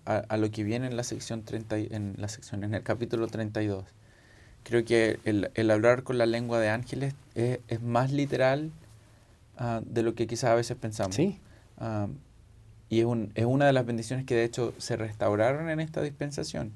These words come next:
Speaker 1: En la sección trece, Doctrina y Convenios, cuando Juan el Bautista
Speaker 2: Ujú.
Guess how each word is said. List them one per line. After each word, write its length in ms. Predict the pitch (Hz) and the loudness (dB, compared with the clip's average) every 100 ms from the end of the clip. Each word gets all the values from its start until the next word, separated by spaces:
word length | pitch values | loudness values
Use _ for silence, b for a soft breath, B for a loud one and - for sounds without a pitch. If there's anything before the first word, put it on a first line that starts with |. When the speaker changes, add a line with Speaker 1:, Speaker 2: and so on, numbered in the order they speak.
| b b b b b b | b b b b b b
Speaker 1:
En 100 | 113 | -2
la 60 | 113 | 0
sección 400 | 120 104 120 113 | -2 -2 -4 0
trece, 320 | 131 139 143 | 0 2 0
Doctrina 440 | 139 139 127 127 | 0 -2 -4 -4
y 40 | 127 | -4
Convenios, 500 | 120 120 127 113 117 | -4 -4 -4 -6 -8
cuando 380 | - 110 104 104 | -6 -4 -2 -4
Juan 220 | 113 113 | -4 -4
el 60 | 107 | -2
Bautista 680 | 107 104 143 139 - 120 - | -2 -2 -4 -4 -2 -2 -2
Speaker 2:
Ujú. 140 | 151 | -6